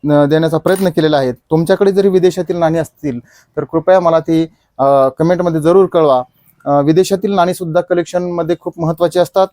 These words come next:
माझ्याही कलेक्शनमध्ये भरपूर अशा, अ, वेगवेगळ्या देशांची नाणी आहेत. आज आपण नॉर्वे या देशाचं चलन पाहिलं,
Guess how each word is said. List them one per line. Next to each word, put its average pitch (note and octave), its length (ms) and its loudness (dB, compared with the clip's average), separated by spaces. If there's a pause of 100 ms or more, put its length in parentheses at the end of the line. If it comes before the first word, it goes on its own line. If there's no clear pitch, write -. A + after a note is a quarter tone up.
माझ्याही D#3+ 320 2
कलेक्शनमध्ये F3 460 -2
भरपूर D#3+ 300 -2
अशा, G#3+ 280 2
अ, - 200 -4 (360)
वेगवेगळ्या F3+ 460 2
देशांची F#3 380 -2
नाणी E3 220 0
आहेत. C#3+ 220 2
आज D3+ 140 2
आपण F3 260 0 (380)
नॉर्वे F#3 260 2
या G#3+ 60 2
देशाचं F#3 320 0
चलन E3 260 0
पाहिलं, D#3 280 4